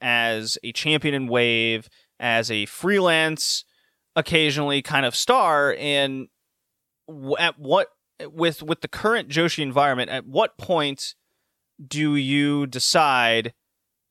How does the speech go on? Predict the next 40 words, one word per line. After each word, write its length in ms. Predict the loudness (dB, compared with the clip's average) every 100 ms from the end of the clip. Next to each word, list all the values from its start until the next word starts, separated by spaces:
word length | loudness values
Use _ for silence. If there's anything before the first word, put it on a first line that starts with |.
| 0
'I 200 | 4 4
want 280 | 4 2 0
to 300 | 0 2 4
at 220 | 2 0
least 260 | -2 -4 -4
attempt 460 | -6 -4 -2 -2 0
something 400 | -2 -2 -2 0
else 320 | 2 2 -2
somewhere 580 | -2 0 0 2 0 0
else'?" 440 | 0 -2 -4 -8 -10 _ _ _ -8
And 160 | -4 0
I, 200 | 2 2
I 120 | 2
know 180 | 4 2
the 160 | 4
answer 320 | 2 2 2 2
is 160 | 2
already, 340 | 2 4 4 2
you 100 | 0
know, 140 | 0
the 120 | 0
whole 200 | -2 0
loyalty 420 | 2 2 2 0 0
factor, 520 | 2 2 0 0 0
Japanese 400 | 2 0 -2 -12
tradition, 480 | -2 -2 0 -4 -4
culture. 480 | -2 -2 -2 -6 -2
That's 160 | -2 -2
fine. 180 | -6
We've, 180 | -4 -4 -4
we've, 300 | -4 -6 -8 -20 _
we've 180 | -4 2
also 300 | 2 4 2
already 260 | 4 2 0
spoken 380 | 0 -2 0
about 240 | 0 0 0
kind 120 | -6
of 120 | -4
breaking 340 | 0 2 0 -2
tradition, 560 | -2 -2 -2 -4 -8